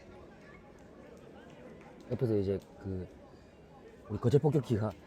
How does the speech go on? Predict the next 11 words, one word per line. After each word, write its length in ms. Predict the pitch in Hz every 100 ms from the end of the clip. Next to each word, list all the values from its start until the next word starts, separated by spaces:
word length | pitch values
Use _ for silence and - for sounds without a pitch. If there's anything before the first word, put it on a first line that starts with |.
| -
사이드를 340 | - 170 160 135
주고 160 | 165
있으면 180 | 113 101
좀 120 | 92
더 60 | 131
적극적으로 460 | 135 165 156 110 107
하라고 520 | 147 113 92 90 85
사이드가 340 | - 127 98
들어왔어요. 440 | 82 92 92 101 78 - - - - - - - - - - - - - - - - - - - - - - - - 85 - - - - - - - -
이때만 640 | 190 202 214 - 220 160
해도 360 | 135 101 92